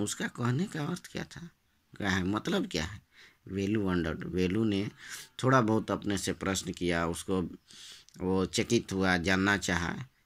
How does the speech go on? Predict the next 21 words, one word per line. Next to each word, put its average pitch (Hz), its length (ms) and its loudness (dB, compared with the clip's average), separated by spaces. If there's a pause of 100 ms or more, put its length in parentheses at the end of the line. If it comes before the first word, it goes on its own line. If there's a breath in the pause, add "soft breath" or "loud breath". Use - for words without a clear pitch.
(180)
कि 98 80 -2
आखिर 92 440 2
वो 131 440 2 (120)
ऐसा 117 420 0 (120)
क्यों 151 240 6
कहती 117 500 -6
है। 69 220 -2 (600 loud breath)
Meanwhile, 101 840 6 (220)
the 92 240 0 (160)
girl 113 400 6
was 92 340 4 (160)
already 92 800 2 (560)
heading 110 460 6
down 95 440 4
the 92 220 2
bridge, 92 320 0 (100)
तब 110 260 0
तक, 80 160 -4 (640 loud breath)
meanwhile 117 640 6
means 104 340 0
तब 92 160 -2